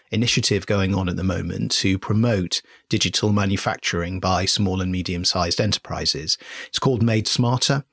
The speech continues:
Um, at Make U K, we hope in future it will be rolled out across the country as a whole.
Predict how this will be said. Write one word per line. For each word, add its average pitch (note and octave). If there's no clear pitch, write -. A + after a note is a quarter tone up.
Um, G2
at -
Make A#2+
U G#2+
K, G#2+
we G2+
hope A2
in G2
future A2
it G2+
will G2
be G2
rolled G2
out F2+
across -
the -
country F#2+
as F2+
a F2
whole. F#2